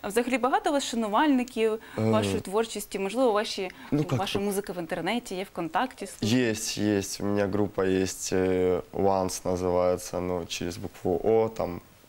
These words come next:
Speaker 2: это «однажды» переводится. Потому что, ну, вот, мы выходим на улицу играть, и это единожды такое мгновение. Вот оно происходит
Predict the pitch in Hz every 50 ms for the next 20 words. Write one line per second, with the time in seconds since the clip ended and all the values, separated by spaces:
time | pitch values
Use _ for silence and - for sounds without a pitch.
0 | - - - - 98 95 - 95 95 98 101 101 95 92 90 85 - 87 - 95
1 | 92 92 87 87 85 80 - - - - - - - - - - - - - 104
2 | 107 104 - - - 98 95 95 98 95 87 87 87 87 87 - - - - -
3 | 55 - - - - 104 101 101 101 101 - - 101 101 92 101 92 95 95 98
4 | 101 110 120 117 110 107 - - 107 113 123 131 131 147 - - - - - -
5 | - - - - 110 107 107 104 104 - - 127 - 110 104 101 98 95 87 82
6 | - - - - - - - - - 107 110 98 104 95 90 92 82 87 87 85
7 | - 113 - - 95 92 92 95 98 95 95 95 92 87 90 90 90 90 90 95
8 | - - - _ _ _ 92 98 98 - - - - - - - _ - - -
9 | - - 98 123 131 131 123 139 - - - - - - - - _ - 127 127
10 | 139 - - - 190 147 120 -